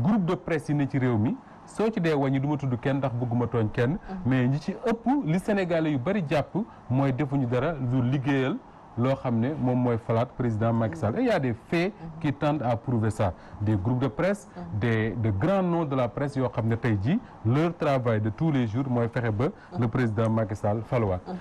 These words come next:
Speaker 1: Donc kooku, pour un candidat sortant, nañu jàpp ne moom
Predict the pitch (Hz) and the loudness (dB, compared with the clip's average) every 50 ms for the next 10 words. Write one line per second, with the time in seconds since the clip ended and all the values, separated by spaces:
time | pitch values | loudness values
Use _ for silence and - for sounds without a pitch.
0 | 170 - - 131 180 185 - 190 180 - 277 277 240 - 214 262 285 - - 226 | -8 -4 -2 0 0 0 0 -4 -4 0 0 0 2 2 0 0 0 -2 -2 -2
1 | 220 220 226 226 226 - 226 208 190 180 156 151 139 131 - - 156 135 - 117 | -2 0 0 -2 0 0 0 0 2 2 0 0 0 0 -2 -4 -4 -2 0 0
2 | 113 - - - - - - 120 139 160 160 139 120 180 180 - - 151 139 131 | 0 -2 -2 -6 -12 -8 -2 0 0 2 2 2 0 0 0 0 0 0 2 2
3 | 127 120 151 | 2 2 0